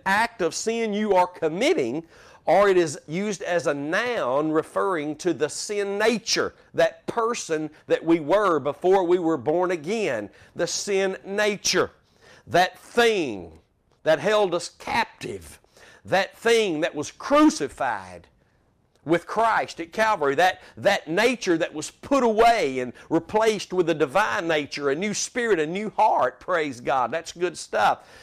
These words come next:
But that, that sin nature was crucified. Christ died unto that sin nature, taking upon not just the, the guilt and the shame, but the very person of the sin nature. All of that was placed upon him,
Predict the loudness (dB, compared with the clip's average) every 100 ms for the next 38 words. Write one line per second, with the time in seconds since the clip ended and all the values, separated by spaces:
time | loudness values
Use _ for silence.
0 | -10 -4 2 2 0 -10 0 2 2 -4
1 | -6 0 2 2 0 0 0 -2 -2 -2
2 | -4 -8 _ -8 0 2 2 -2 -4 0
3 | 0 0 -2 -2 0 0 -4 -10 0 2
4 | 2 2 2 2 2 0 -6 -6 -2 0
5 | 0 0 2 0 0 -6 -6 -4 -4 -4
6 | -4 -4 -8 -10 -8 -6 -6 -6 -6 -6
7 | -4 2 4 2 -2 -12 -2 2 2 0
8 | -2 -2 -2 0 0 -2 -6 -4 -4 -4
9 | 0 0 0 -2 -2 -4 -4 -4 0 0
10 | 0 -4 -10 -12 -6 -4 -2 2 4 4
11 | 2 -4 -2 0 2 -2 -4 -4 -4 -8
12 | -8 -6 -4 -4 -4 -4 -4 -2 -2 -2
13 | -6 0 6 8 8 6 2 0 -6 -4
14 | 0 2 0 -4 -6 -4 -2 0 0 -2